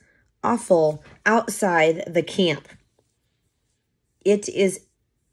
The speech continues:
a sin offering. Take one of the rams, and Aaron and his sons shall lay their hands on its head.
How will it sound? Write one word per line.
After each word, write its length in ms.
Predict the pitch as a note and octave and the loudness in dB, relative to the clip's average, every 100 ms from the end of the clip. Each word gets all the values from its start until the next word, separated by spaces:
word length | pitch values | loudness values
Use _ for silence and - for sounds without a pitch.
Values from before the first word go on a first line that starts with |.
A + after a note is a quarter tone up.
| _ _ F3+ | _ _ 0
a 160 | F3 | 0
sin 640 | E3 - - - C4+ A3+ G3 | 0 -4 -2 2 2 4 2
offering. 720 | - D#3 C#3 D3 C#3+ - - _ - _ - - - - _ | -2 -4 -4 -6 -8 -14 -20 _ -20 _ -20 -20 -20 -20 _
Take 240 | - G3 | -2 0
one 220 | F#3+ G3+ C4+ | 4 4 6
of 80 | |
the 120 | C#4 B3+ | 6 4
rams, 680 | G3+ D#3+ D3+ D#3+ F3+ - _ _ _ | 2 0 -2 -4 -8 -12 _ _ _
and 180 | F#3 F3+ - | -2 -2 -2
Aaron 600 | G#3+ A3+ F3+ D#3+ E3 F3 _ _ _ - | 0 2 0 -2 -4 -8 _ _ _ -8
and 140 | E3+ | -4
his 180 | F3 D#3 | -2 -2
sons 440 | - G#3+ F#3 F3 - | 0 0 0 -2 -8
shall 240 | - F3+ | -4 0
lay 160 | E3+ F3 | 2 2
their 160 | E3+ | 2
hands 400 | D#3 A3 G#3 F3 - | -4 -2 -2 -2 -4
on 200 | E3+ E3 | -6 -6
its 180 | - | -6
head. 420 | - G3 D3+ D3 | -2 2 0 -2